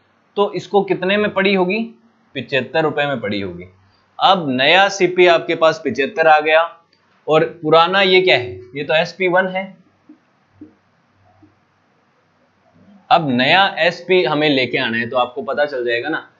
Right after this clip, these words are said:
कि दोनों एसपी में कितना परिवर्तन है, दोनों सीपी में तो आपको दिख ही रहा है। नया जो सीपी है और नया जो एसपी है वो दोनों तरफ से आप निकाल सकते हैं। दोनों तरफ से कैसे निकालेंगे,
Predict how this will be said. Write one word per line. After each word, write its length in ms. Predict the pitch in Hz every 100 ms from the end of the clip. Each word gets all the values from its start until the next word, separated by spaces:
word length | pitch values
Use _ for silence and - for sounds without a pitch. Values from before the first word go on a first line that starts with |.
| _ -
कि 120 | 135
दोनों 380 | 117 131 143 156
एसपी 340 | 139 151 - 160
में 160 | 156
कितना 240 | 147 143 147
परिवर्तन 480 | 147 139 139 147 147
है, 180 | 143 135
दोनों 280 | 127 139 135
सीपी 320 | 139 - 147
में 140 | 147
तो 80 | 139
आपको 220 | 135 147
दिख 200 | 147 151
ही 60 | 160
रहा 120 | 147
है। 220 | 143 143 _ _ -
नया 400 | 127 156 208 240
जो 200 | 226 233
सीपी 460 | - - 185 202 214
है 260 | 151 101 - _ _ -
और 120 | 147
नया 280 | 151 165 196
जो 160 | 208 190
एसपी 400 | 160 180 - 196
है 80 | 190
वो 120 | 190
दोनों 280 | 165 170 202
तरफ 180 | 196 180
से 140 | 185
आप 160 | 165 143
निकाल 240 | 117 113
सकते 280 | 107 98 _
हैं। 100 | 98 _ _ _ _
दोनों 260 | 123 156 208
तरफ 180 | 214 202
से 120 | 196
कैसे 220 | 185 190
निकालेंगे, 560 | 190 165 151 156 160 180